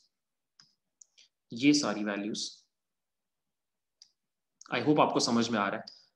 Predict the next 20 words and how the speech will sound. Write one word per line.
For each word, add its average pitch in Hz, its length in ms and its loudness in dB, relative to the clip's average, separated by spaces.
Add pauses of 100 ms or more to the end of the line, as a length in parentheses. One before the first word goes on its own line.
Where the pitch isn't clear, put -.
तो 180 60 4
बहुत 208 220 6
simple 170 380 8
है 110 60 0 (560)
कि 139 80 4
जब 160 220 4
भी 240 100 6
आपको 233 220 8
derivatives 175 540 8
calculate 151 520 6
करने 127 280 2
हैं 170 120 0 (120)
किसी 175 260 2
भी 233 120 2
एक 226 220 -4
particular 180 560 4
coefficient 180 600 4
के 156 100 4
terms 120 340 2
का 131 140 -2